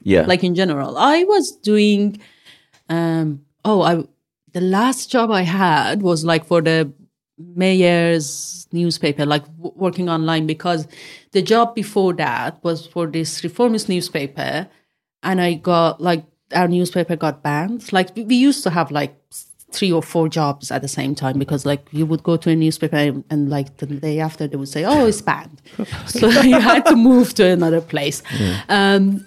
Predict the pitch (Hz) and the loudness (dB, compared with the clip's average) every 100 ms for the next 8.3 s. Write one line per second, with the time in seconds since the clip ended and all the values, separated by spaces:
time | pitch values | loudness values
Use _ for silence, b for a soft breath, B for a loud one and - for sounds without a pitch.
0 | _ 202 214 240 240 233 226 220 220 247 | _ 0 4 4 4 2 2 2 4 2
1 | 285 - 214 202 165 151 156 - 160 165 | 0 -2 -2 0 -2 -2 -4 -4 -2 0
2 | 160 151 156 156 170 190 202 - 151 156 | -2 -2 -6 -6 -2 0 -2 -4 -6 -4
3 | 156 151 - - 170 160 160 156 196 220 | -6 -6 -8 -10 -4 -2 0 0 0 0
4 | 220 - 165 135 - 139 _ _ - 160 | 0 -4 -2 -2 -4 -8 _ _ -4 -2
5 | 147 147 139 139 - 147 135 - - 131 | -2 -4 -6 -8 -10 -8 -8 -8 -8 -6
6 | 127 247 - B B B B B 175 175 | -2 -4 -6 B B B B B 0 2
7 | 175 170 170 175 _ 180 196 269 294 262 | 4 2 -2 -6 _ -4 0 0 0 0
8 | 220 185 | 2 0